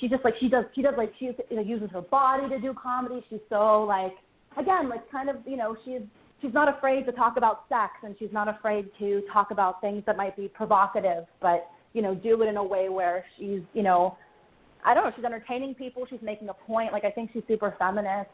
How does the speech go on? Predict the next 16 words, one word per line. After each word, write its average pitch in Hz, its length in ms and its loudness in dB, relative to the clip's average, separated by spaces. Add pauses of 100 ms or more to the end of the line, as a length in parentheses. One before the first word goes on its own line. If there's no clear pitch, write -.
Um, 180 280 2
I, 196 160 6 (100)
she 220 60 0
really 214 240 6
inspires 185 600 0
me. 185 400 -4
And, 185 280 -8
uh, 180 360 2 (800)
let's 214 140 2 (120)
see, 180 360 2 (100)
I 202 80 8
really 233 420 2
like, 208 440 -2 (560)
um, 190 580 -8 (1120)
who 254 280 -4
else? 190 400 -2